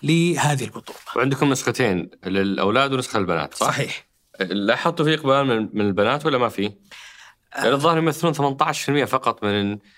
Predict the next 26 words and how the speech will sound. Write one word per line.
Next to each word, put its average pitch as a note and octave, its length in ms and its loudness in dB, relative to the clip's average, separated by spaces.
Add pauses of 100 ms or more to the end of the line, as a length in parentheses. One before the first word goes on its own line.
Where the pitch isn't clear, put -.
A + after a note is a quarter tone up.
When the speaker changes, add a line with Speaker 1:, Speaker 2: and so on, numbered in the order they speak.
(220)
Speaker 2:
المحترفين G#2 680 0
في - 140 -8
ال-، D#2 200 -2
في - 120 -8
ال-، F2 220 0
القطاع. D#2+ 580 0
Speaker 1:
صحيح C3+ 440 0
أبو B2+ 120 -4
عبد D3 160 0
الرحمن، D#3+ 480 2
أبو C#3+ 240 -4
عبد C#3 140 -2
الرحمن، D#3 320 0 (440)
على D3+ 140 2
مستوى G3+ 340 4
الألعاب F3 340 2
الإلكترونية D#3 880 0 (540)
تقريبا، E3 680 2 (280)
آه، B2 680 -8 (160)
ال-، G#2+ 600 -10 (760)
يعني B2 520 -4
نسبة D#3+ 340 2
مشاركة D3 420 -2
المرأة E3 280 0
خمسين B2+ 380 -2
بالمية G2+ 360 -12